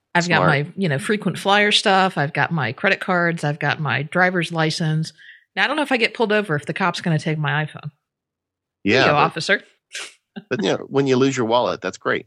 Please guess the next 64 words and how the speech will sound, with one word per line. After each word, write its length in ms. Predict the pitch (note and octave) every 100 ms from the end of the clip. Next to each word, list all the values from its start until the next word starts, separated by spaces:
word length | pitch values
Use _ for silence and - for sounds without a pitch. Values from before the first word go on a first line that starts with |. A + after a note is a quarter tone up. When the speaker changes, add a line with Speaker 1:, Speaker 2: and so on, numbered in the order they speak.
| -
Speaker 2:
So 100 | D2
you 120 | D2
can 140 | E2
just 160 | D2 C#2+
get 140 | E2+
on 140 | D#2+ D#2
there 340 | D#2 D2 D2 -
and 100 | -
put 120 | -
the 60 |
phones. 200 | - E2 - - -
I 80 |
put 160 | - A3
the 60 | G3
phone 200 | F3 D#3
numbers 320 | C#3 A#2+ G2 -
on 540 | G2+ G2+ F#2 F2+ F2 -
in 160 | A#2+ B2
one 160 | E2+
password 340 | D2+ B1+ - -
'cause 100 | F#2
it's 100 | F#2
got 180 | - -
a 40 |
field 400 | - - G#2+ G#2+
for 160 | - A#1+
that. 240 | G1+ - -
So 220 | - -
Speaker 1:
Right. 280 | G3 F#2+ C2+ _ -
Speaker 2:
the, 120 | E2+
the, 60 | - -
the 80 | F#2
phone 180 | - G2
number 180 | F2 E2
you 120 | C#2
call 320 | - D2+ C#2
if 100 | -
it 60 | -
gets 180 | C2
lost. 340 | E2 D2 B1 -
But 140 | C2+ C2 _ _ _ _ -
having 200 | - C4
a 40 | -
picture 360 | - - -
of 100 | C2+
it 80 | C2
makes 240 | D2 D2
a 40 | C#2
lot 180 | D#2+ C2
of 80 |
sense. 400 | - - - - - _ _ _
Speaker 1:
Yeah. 80 | - - _ _ _ -
Speaker 2:
That's 120 | -
a 40 | A#2+
good 200 | C#3+ C#3+
one, 180 | D2+
Katie. 400 | C#2 D#2+ D#2 A#2+ -
All 100 | C3
right. 200 | C3+ F2
Well, 200 | F#2 E2+
I'm 100 | C3
gonna 160 | A#2
do 200 | E2+ E2+
that. 280 | D2+ D2+ A#2